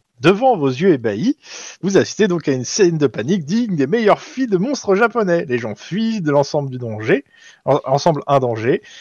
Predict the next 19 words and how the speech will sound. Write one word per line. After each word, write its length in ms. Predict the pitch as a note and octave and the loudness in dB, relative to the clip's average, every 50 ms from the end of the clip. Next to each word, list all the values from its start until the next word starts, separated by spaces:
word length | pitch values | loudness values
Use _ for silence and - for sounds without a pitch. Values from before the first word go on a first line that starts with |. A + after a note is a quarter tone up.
| - _ - | -12 _ 0
Des 60 | C#3+ | 2
voitures 420 | C#3 D3+ C#3+ C#3+ - D3 A2+ - | 4 4 4 2 2 0 -2 -2
s'emboutissent 640 | - - - F#3 E3 D3 D3 C#3 - E3 E3 - C#3 | -2 -2 0 0 0 0 -2 -4 -2 -4 -4 -2 -2
en 80 | B2+ | -4
essayant 260 | B2 A#2 - - B2+ A#2+ | -4 -4 -4 -4 -4 -4
de 60 | - | -4
quitter 260 | - D#3 - - C#3+ | -4 -2 0 0 2
les 140 | B2 A#2+ A2+ | 0 0 0
lieux. 180 | A2 A#2+ D#3+ | 0 2 2
Quelques 300 | A3+ G#3+ G3+ D#3 C#3 - | 2 4 2 0 0 0
détonations 600 | D3 C3+ B2+ A#2+ A2+ C3 A#2+ G#2+ - - G3 A3 - - | 0 0 -2 -2 0 -2 -2 -2 -2 -4 -6 -6 -2 2
et 80 | D4 | 2
au 100 | D4+ A#3+ | 2 2
coin 140 | F3+ - F3 | 2 0 -2
d'une 180 | C#3+ C3 B2 A#2 | -4 -4 -4 -4
rue, 200 | G#2+ B2+ E3 G#3 | -4 -2 0 2
un 100 | D#3 C3 | 0 0
monstre 480 | C3 D3 F3+ G3 F3+ - - - B2+ | 0 0 -2 -2 -2 -4 -10 -10 -8
de, 220 | B2 A#2+ A#2+ A2+ | -4 -2 -2 -2